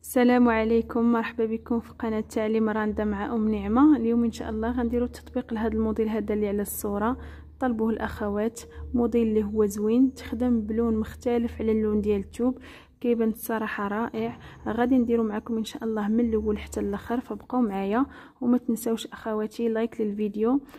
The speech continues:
واللي ما مشاركاش معنا في القناه تشارك. مرحبا بكم كاملين في قناه تعليم راندا مع ام نعمه، وشاركوا اخواتي الفيديو مع الاخوات اللي مهتمات بالراندا وباغيات يتعلموا ليها، وشكرا لكم.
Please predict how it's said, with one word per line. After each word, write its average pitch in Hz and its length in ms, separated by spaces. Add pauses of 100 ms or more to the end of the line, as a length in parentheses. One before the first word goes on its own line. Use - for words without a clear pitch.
(120)
واللي 247 160
ما 240 80
مشاركاش 226 480
معنا 214 160
في 208 80
القناه 208 300
تشارك. 226 380
مرحبا 220 300
بكم 220 380 (140)
كاملين 254 300
في - 100
قناه 233 240
تعليم 214 480
راندا 208 340
مع 202 280
ام 214 200
نعمه، 208 360 (380)
وشاركوا 269 500
اخواتي 214 500
الفيديو 214 360
مع 214 140
الاخوات 233 440
اللي 240 120
مهتمات 220 640
بالراندا 214 380
وباغيات 208 440
يتعلموا 208 500
ليها، 214 320 (380)
وشكرا 247 480
لكم. 254 580